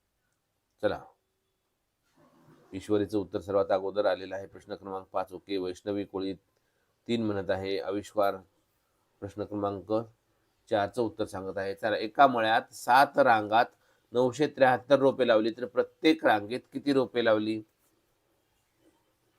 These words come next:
अनेकांची किंमत दिली, एकाची काढायची. ओके, तर भागाकार करतो, एकाची किंमत दिली, अनेकाची काढायची.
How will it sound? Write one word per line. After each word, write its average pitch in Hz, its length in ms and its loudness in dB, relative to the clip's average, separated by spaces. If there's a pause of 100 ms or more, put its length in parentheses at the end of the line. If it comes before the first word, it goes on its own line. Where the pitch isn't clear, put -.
(640)
अनेकांची 139 500 4
किंमत 131 280 0
दिली, 123 380 -4
एकाची 95 380 -6
काढायची. 98 460 -2 (1600)
ओके, 107 220 -4 (500)
तर 113 80 4
भागाकार 110 460 2
करतो, 120 340 0
एकाची 127 400 0
किंमत 135 280 2
दिली, 131 380 -2
अनेकाची 120 500 -4
काढायची. 117 460 0